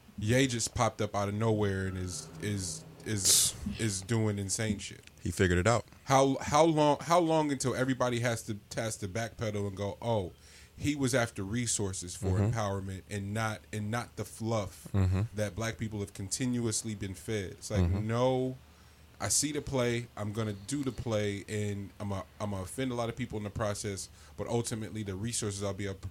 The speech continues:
Speaker 1: be able to provide will be the key vessel for our liberation for real. Point
Speaker 2: Mm-hmm.
Speaker 1: me to the money.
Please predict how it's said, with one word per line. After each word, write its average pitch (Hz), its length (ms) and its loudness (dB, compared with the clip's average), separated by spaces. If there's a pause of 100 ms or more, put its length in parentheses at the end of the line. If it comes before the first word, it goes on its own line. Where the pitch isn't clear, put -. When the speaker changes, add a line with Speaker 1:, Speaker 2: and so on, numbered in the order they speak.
(220)
Speaker 1:
be 110 100 -2
able 101 120 -4
to 85 60 -6
provide 95 480 -4
will 98 80 -6
be 98 160 -8
the 87 180 -10
key 113 480 -6 (400)
vessel 101 380 -4
for 92 540 -4 (360)
our 95 440 -2 (140)
liberation 104 680 -4
for - 180 -8
real. 104 440 -4 (1600)
Point 170 200 8
Speaker 2:
Mm-hmm. 90 60 2
Speaker 1:
me 165 100 6
to 160 160 2
the 143 120 2
money. 143 380 2